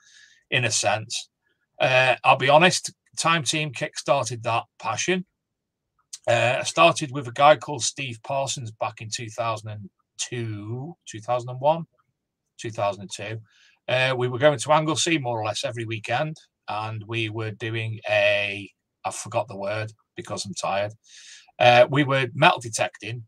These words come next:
on sites in Anglesey on behalf of Cadw. Um, obviously, w-, everything got reported back. And there was a guy from the Stone Science Centre in Pentraeth in Anglesey. He was basically cascading that down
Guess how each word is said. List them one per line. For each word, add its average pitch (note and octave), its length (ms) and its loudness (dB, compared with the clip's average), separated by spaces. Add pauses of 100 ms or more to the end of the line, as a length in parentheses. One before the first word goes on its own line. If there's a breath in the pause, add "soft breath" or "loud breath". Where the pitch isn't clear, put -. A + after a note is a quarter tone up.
(180)
on A2 280 -2
sites - 500 -4
in A2 120 -10
Anglesey G#2+ 760 -10 (140)
on G#2 160 -6
behalf G#2 480 -4
of - 140 -18
Cadw. A#2 440 -6 (460)
Um, F#2+ 560 -6 (280)
obviously, G2+ 540 -8 (240)
w-, A2+ 160 -2
everything A2+ 320 0
got A2+ 160 -2
reported G#2+ 520 -8
back. A2 340 0 (600 soft breath)
And A#2 140 0
there A#2+ 80 2
was G#2+ 140 -2
a A2+ 40 0
guy B2+ 280 8
from C3+ 180 -6
the A#2+ 80 -4
Stone C3 380 0
Science C#3 480 -2
Centre A#2 560 -4
in G#2+ 260 -10 (320)
Pentraeth A#2+ 680 -4
in A2 60 -12
Anglesey. G#2 600 -8
He G#2 100 -8
was G2+ 160 -12
basically G2+ 640 -8 (1080)
cascading A#2+ 560 0
that G#2+ 180 -6
down A2+ 220 -2